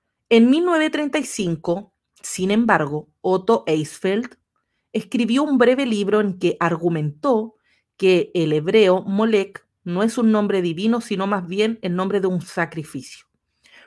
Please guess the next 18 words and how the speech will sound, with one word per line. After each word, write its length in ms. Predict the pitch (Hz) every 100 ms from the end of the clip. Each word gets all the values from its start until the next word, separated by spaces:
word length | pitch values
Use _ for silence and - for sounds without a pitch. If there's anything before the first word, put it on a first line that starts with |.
| _
Como 280 | 226 220 202
veremos 360 | 196 214 247
a 120 | 247 233
continuación, 880 | 202 190 180 160 - 165 151 214 - _ _ _ _ _
hay 260 | - 320 330
evidencias 680 | 247 220 214 214 226 254 240
fuera 340 | - 311 269 226
de 100 | 208
la 120 | 202
Biblia 360 | 202 185 202
de 80 | 190
la 80 | 170
existencia 680 | 170 - 170 - 202 202 208
de 80 | 180
un 180 | 165 151
dios 400 | 190 254 247 -
llamado 580 | 170 160 170 180 185 -
Moloch, 580 | 165 156 143 - -